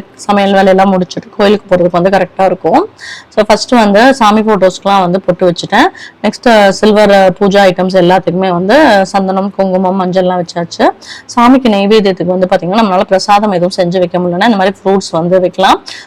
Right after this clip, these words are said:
அதே மாதிரி ட்ரை ஃப்ரூட்ஸ் கொஞ்சம், சாமிக்கு வந்து பஞ்சபாத்திரத்துல தண்ணி, அதெல்லாமே வந்து எடுத்து வச்சாச்சு. விளக்குக்கெல்லாம் வந்து எண்ணெய் ஊத்தி திரி போட்டு ரெடி பண்ணிடலாம். வெள்ளிக்கிழமை வந்து பாத்தீங்கன்னா அந்த விளக்குக்கெல்லாம் பொட்டு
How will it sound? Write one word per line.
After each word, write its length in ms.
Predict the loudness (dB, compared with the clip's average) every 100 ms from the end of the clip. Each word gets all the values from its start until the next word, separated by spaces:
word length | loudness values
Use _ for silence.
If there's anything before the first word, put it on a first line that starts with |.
| _
அதே 120 | 2 2
மாதிரி 160 | 2 2
ட்ரை 120 | 0 0
ஃப்ரூட்ஸ் 280 | -2 -2 -4
கொஞ்சம், 260 | -2 -2 -2
சாமிக்கு 380 | -2 0 -2 -2
வந்து 160 | -2 -2
பஞ்சபாத்திரத்துல 680 | -2 -2 -2 -4 -4 -4 -2 -2
தண்ணி, 260 | -2 -4 -6 -14 -20 _ 0
அதெல்லாமே 400 | 2 2 2 0 2
வந்து 160 | 2 0
எடுத்து 220 | -2 -6
வச்சாச்சு. 340 | -4 -6 -2 0
விளக்குக்கெல்லாம் 580 | 2 0 -2 -2 0 0
வந்து 140 | 0 -2
எண்ணெய் 200 | -2 -2 -2
ஊத்தி 140 | -4 -4
திரி 120 | -4 0
போட்டு 240 | -2 2 2 4 4
ரெடி 140 | 0 -2
பண்ணிடலாம். 480 | -4 -4 -2 0 0 -2 _ _ _ _ _ _ _ _ _ 0
வெள்ளிக்கிழமை 460 | 4 4 4 4 4
வந்து 160 | 4 2
பாத்தீங்கன்னா 280 | 0 2 2
அந்த 80 | 4
விளக்குக்கெல்லாம் 500 | 2 0 0 0 0
பொட்டு 180 | 0 0